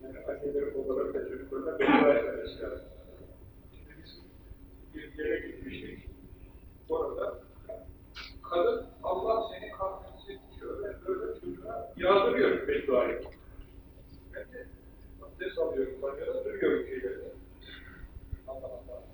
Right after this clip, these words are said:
Ne kadar fena yani. Çocuklar oldu. Biraz sonra duydum. Geçen otomobil çocuğa çarpmış. O beddua eden çocuğa çarpmış. Otomobil orada duruyor. Fark etmiş. Şöyle arkasına taşlar var. Ne oldu?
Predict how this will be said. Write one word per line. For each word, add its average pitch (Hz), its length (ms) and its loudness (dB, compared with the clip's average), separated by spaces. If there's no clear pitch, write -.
Ne 494 60 -8
kadar - 180 2
fena - 160 2
yani. - 320 -2
Çocuklar - 320 -6
oldu. - 240 -4
Biraz - 300 8
sonra - 240 2
duydum. - 360 -4
Geçen - 380 0
otomobil - 720 -6
çocuğa - 240 -4
çarpmış. - 300 -10
O 170 220 -2
beddua 160 500 6
eden - 340 -4
çocuğa - 340 -4
çarpmış. - 400 -4
Otomobil - 540 -2
orada - 280 -2
duruyor. - 420 -6
Fark 139 240 0
etmiş. - 320 -14
Şöyle - 240 -10
arkasına - 440 -4
taşlar - 320 -8
var. - 160 -8
Ne 196 60 8
oldu? 131 440 4